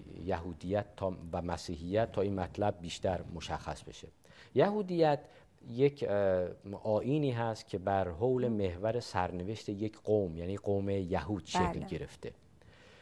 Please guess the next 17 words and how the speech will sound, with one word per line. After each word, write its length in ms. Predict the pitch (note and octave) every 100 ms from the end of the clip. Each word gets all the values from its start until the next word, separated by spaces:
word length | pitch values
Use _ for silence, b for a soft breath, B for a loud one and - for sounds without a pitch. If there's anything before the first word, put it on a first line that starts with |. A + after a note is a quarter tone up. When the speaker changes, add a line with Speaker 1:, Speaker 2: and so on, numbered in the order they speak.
| B G#2
Speaker 1:
مسیحیت 840 | C#3+ F#3 G#3 D3 C#3+ C3 A#2+ -
یه 100 | B2
آیینی 540 | - A2 G#2 B2+ C#3+ B2+
هست 260 | B2+ A#2
که 100 | G2+
بر 180 | F#2+ G2
حول 340 | F#2 B2+ B2+
محور 420 | B2 G#2 F2+ A#2 B2+
یک 280 | A#2 A#2
فرد، 440 | - - A2+ F2 - -
یعنی 200 | F2+ G2+
عیسی 320 | G2+ F2+ - F2+
مسیح 460 | F2 F2 - F#2+
شکل 400 | - - E2+ -
گرفته. 480 | C#2+ C#3+ - - - - - _ _ _ _ _ _ - B B B
اما 200 | F3 G#3
اسلام 600 | E3+ D3 - E3 B2+ F2